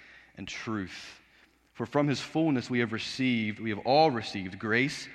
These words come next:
upon grace. For the law was given through Moses, grace and truth came through Jesus Christ." A-, and so this Jesus that we meet in the Gospel of John, right? This is God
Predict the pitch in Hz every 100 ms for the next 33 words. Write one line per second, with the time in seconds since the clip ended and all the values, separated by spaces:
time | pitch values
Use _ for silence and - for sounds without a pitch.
0 | - - - 120 107 95 - - 98 104
1 | 104 101 90 - - - - - 110 107
2 | 117 127 127 113 117 113 98 104 101 120
3 | 143 107 98 107 - - - _ - 101
4 | 107 127 127 104 95 - 135 127 104 -
5 | - - - _ - 110 107 - 107 101
6 | 98 - _ - 95 101 90 82 - 87
7 | 78 78 - - - - _ _ _ 107
8 | - 110 113 117 - 135 151 143 139 120
9 | 117 123 143 147 127 110 107 104 104 -
10 | 107 95 87 85 104 101 92 98 113 139
11 | 110 - 110 120 131